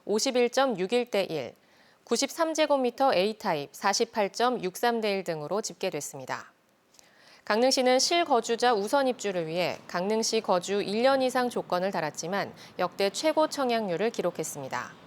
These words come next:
강릉 교동 칠 공원에는 모두 천삼백 세대 규모의 아파트가 들어서며 평균 분양가는 역대 최고가인 삼 점 삼 제곱미터당 천이백사만 원입니다. 강릉 소도랑 앞바다에서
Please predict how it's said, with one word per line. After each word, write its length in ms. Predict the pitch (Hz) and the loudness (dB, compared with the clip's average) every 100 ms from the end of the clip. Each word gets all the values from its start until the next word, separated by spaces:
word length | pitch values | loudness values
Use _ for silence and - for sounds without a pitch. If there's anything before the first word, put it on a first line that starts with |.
| - - - - - - - | -20 -20 -20 -20 -20 -20 -2
강릉 240 | 220 233 | 2 4
교동 380 | 269 262 269 285 | 6 4 4 4
칠 160 | - 339 | 2 2
공원에는 640 | 339 285 240 208 247 226 | 4 6 4 2 2 0
모두 280 | - 185 202 | 0 -2 -2
천삼백 600 | 202 330 330 339 311 302 | -2 -2 0 0 2 0
세대 320 | - 254 240 | 2 2 2
규모의 400 | 233 208 185 202 | 2 0 2 4
아파트가 520 | 220 - 202 - 185 226 | 2 2 -2 -2 0 0
들어서며 600 | 190 180 170 156 139 - - - - - | 0 0 -2 -2 -4 -4 -12 -20 -20 0
평균 360 | 285 277 277 277 | 2 4 2 2
분양가는 800 | 220 220 214 180 185 214 156 - | 2 2 2 0 2 0 -2 -2
역대 380 | 170 - 196 | -2 0 0
최고가인 680 | 196 220 214 202 185 175 240 | 0 -2 -2 0 0 2 0
삼 220 | 262 302 294 | -2 -8 0
점 220 | 277 277 | 0 0
삼 240 | 277 320 | -2 -4
제곱미터당 760 | 311 285 254 208 - 160 139 - - | 0 2 2 -2 -2 -2 -2 -4 -6
천이백사만 960 | - 269 170 180 202 - - 214 185 | -2 -2 -2 -2 -2 -4 -8 -6 -4
원입니다. 480 | 190 196 143 117 113 - - - - - - - - - - - - - - _ _ _ _ _ _ _ _ _ - - - - _ | -4 -6 -8 -10 -12 -12 -18 -20 -20 -20 -20 -20 -20 -20 -20 -20 -20 -20 -20 _ _ _ _ _ _ _ _ _ -20 -20 -20 -20 _
강릉 320 | - 214 233 | 0 4 4
소도랑 480 | 254 359 359 359 339 | 4 2 6 6 6
앞바다에서 720 | 285 233 214 196 170 175 131 | 4 4 4 4 4 2 0